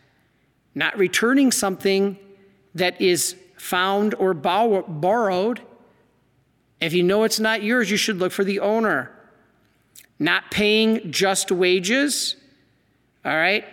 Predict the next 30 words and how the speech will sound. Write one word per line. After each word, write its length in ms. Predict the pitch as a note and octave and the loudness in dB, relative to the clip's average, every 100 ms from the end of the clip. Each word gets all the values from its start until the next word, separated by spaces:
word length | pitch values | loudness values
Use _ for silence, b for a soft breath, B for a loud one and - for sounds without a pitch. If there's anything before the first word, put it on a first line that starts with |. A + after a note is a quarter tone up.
| - - _ - | -20 -20 _ -6
Not 200 | D#3+ - | -6 0
paying 260 | G3+ G3 | 0 2
just 260 | F3+ F#3+ - | 2 -2 0
debts 260 | F#3+ G#3+ | -2 0
or 140 | - F#3+ | -2 -4
paying 320 | - F#3+ F#3+ | 0 0 2
just 220 | F3 F3 | 0 -2
wages, 440 | E3+ F3 F3 A3+ F3+ | 0 0 0 -4 -4
prob-, 500 | E3+ - F3 F#3 F3+ | -10 -2 -2 -2 -2
uh, 120 | F#3 | -6
bribery, 720 | E3 D#3 E3 F#3+ A3+ A#3+ C4 C4 | -4 -2 0 0 2 2 2 0
cheating, 560 | - A3 G#3 A3+ A#3+ | 0 2 2 2 2
fraud, 640 | A#3 - E3+ F3 G#3+ B3 - B B B B B B B | 0 -2 0 0 0 -4 -8 B B B B B B B
accepting 640 | F#3 - A3 A3 C4+ B3 | -4 0 0 0 0 2
stolen 500 | - - G3 F#3 F3+ | 2 2 2 4 0
property, 640 | - E3 D#3+ F3 E3 G#3+ A3 - - _ _ _ _ _ _ _ _ _ | -2 -2 -2 -2 0 0 -2 -12 -20 _ _ _ _ _ _ _ _ _
not 320 | F3 F#3+ A3 | -2 0 -2
giving 420 | C#3+ A3 B3+ C#4 G#3 | 0 2 4 4 4
an 180 | F3+ - | 0 -2
honest 640 | G3+ G#3+ C#4 D4+ - F#3 | 0 2 2 2 0 -4
day's 480 | D#3+ G#3 A#3 A#3 G3 | 0 2 4 2 -2
work 460 | G3 G3+ C4 D#4 - | -6 -4 0 0 -4
for 260 | - G3+ | -2 0
wages. 460 | F3 D#3 C#3+ D3+ C3+ | 0 0 -2 -4 -6
How 180 | C#3+ D3+ | -6 -4
many 240 | G3 A#3+ | -2 -2
of 120 | A#3+ | -2
you 180 | G3+ G#3+ | -4 -4
confess 640 | G#3 A3+ G3+ E3 D#3 D#3+ - | -4 -6 -6 -4 -4 -4 -6
that? 840 | E3+ F#3+ F#3 E3+ C3 - - - | -4 -2 0 -2 -4 -8 -10 -10